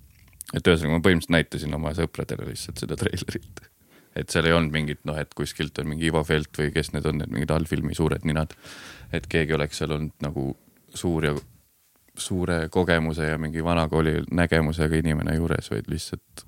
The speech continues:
oli nagu oma kamp ja läks hästi.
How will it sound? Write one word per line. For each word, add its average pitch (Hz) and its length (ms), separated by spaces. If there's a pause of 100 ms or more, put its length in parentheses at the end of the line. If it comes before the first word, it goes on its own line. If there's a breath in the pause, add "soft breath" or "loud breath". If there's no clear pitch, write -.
(120)
oli 82 180
nagu 85 300
oma 85 300
kamp 85 380
ja 85 120 (680)
läks - 160
hästi. - 320